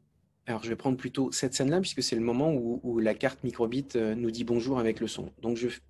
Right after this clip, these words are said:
sélectionne cette scène ici qui s'appelle l'image, euh, la vidéo cinquante-huit quatre-vingt-dix-neuf.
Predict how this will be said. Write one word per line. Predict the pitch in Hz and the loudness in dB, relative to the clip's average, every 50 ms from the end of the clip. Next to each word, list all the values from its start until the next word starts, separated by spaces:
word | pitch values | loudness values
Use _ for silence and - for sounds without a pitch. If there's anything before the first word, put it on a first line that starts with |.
| - - _ _ - - _ - _ | -20 -20 _ _ -20 -20 _ -20 _
sélectionne | - - - 185 165 147 - - - 165 165 180 190 - - _ _ | -6 0 2 2 2 2 2 4 6 6 6 6 2 -2 -10 _ _
cette | - - - 113 - | -6 -4 -2 -2 0
scène | - 123 120 120 117 | -2 -2 0 0 0
ici | 120 120 - - 185 185 | 0 0 0 0 -2 -2
qui | - 120 | -2 -2
s'appelle | - - - - 127 135 135 127 - - - - - - - - - _ _ _ - | -2 0 2 4 4 4 4 2 -2 -10 -18 -20 -20 -20 -20 -20 -20 _ _ _ -4
l'image, | 110 107 104 107 117 135 131 117 110 | -2 0 2 4 4 4 4 4 2
euh, | 104 104 104 101 - _ _ _ _ - | 0 0 -2 -6 -12 _ _ _ _ -4
la | 98 | -4
vidéo | 98 110 107 107 110 123 | -2 -2 0 2 2 2
cinquante-huit | 127 - - 110 - 101 104 101 - - 147 - | 2 0 -4 -4 -4 -4 -4 -4 -6 -12 -12 -4
quatre-vingt-dix-neuf. | - 113 - - 135 147 143 123 113 107 98 95 90 - - - - | -4 -4 -2 0 0 2 2 2 0 0 0 -2 -2 -6 -12 -18 -20